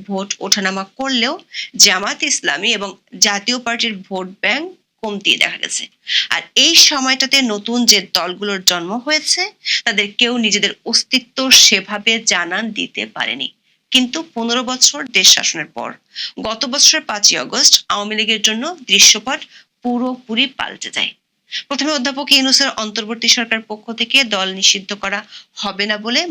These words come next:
মত দেওয়া হয়েছিল, কিন্তু সরকারি মিত্রদের চাপের মুখে চলতি বছরের বারোই মে আওয়ামী লীগকে নিষিদ্ধ করা হয়। আকস্মিক রাজনৈতিক সিদ্ধান্ত হলেও সরকার এর জন্য আইন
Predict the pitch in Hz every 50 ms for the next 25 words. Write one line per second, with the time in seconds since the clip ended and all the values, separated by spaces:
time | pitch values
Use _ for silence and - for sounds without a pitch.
0 | 247 185 180 175 175 - - 185 185 190 190 202 240 277 320 311 - - 285 233
1 | 254 311 359 - - - - - - - 254 240 240 233 233 247 226 - - -
2 | 240 208 202 202 208 240 226 247 226 208 196 202 202 - 214 202 214 208 208 -
3 | _ - 220 185 185 - _ 285 320 339 320 302 311 302 - 359 370 359 - -
4 | 208 190 185 - - - 170 - - 202 180 170 170 - - 185 180 180 185 180
5 | 170 165 165 156 - - - - - - - 196 208 202 208 208 208 214 - 220
6 | - - - 185 170 - - - - - - - - - - - - - - _
7 | _ _ _ _ _ - - - - - _ - 233 240 - 330 311 - - 381
8 | 370 - _ - 240 214 208 202 - 226 220 233 240 240 - - - - 208 226
9 | 247 240 233 233 240 240 226 - - - 214 214 185 185 240 349 - - _ _
10 | _ _ _ - - - - 233 214 208 208 208 - - 254 269 294 294 - -
11 | - 208 214 208 208 - - 180 127 123 113 113 - - - - - - - -
12 | - 202 226 240